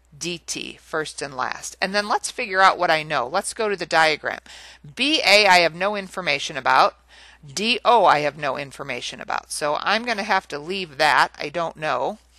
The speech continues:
A T in the figure is X plus another fifteen.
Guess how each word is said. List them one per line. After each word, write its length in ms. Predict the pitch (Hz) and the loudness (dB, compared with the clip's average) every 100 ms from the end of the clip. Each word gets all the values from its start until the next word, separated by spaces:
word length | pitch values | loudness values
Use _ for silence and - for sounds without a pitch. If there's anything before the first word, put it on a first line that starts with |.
| _ - - _ - - | _ -20 -20 _ -6 4
A 320 | 233 294 320 | 6 4 0
T 420 | - - 254 254 | -4 -4 -2 -2
in 100 | 214 | -2
the 80 | 202 | -4
figure 500 | - - 233 170 170 | -4 2 2 2 -4
is 280 | - 143 - - | -2 -4 -2 4
X 580 | 202 294 - - - - _ | 4 4 -2 -6 -6 -8 _
plus 460 | - 208 277 - | -4 2 2 2
another 400 | 220 220 220 208 | -4 2 2 2
fifteen. 920 | 190 - 220 - - - 202 127 - | -4 -6 -6 -6 -12 -8 -6 -8 -12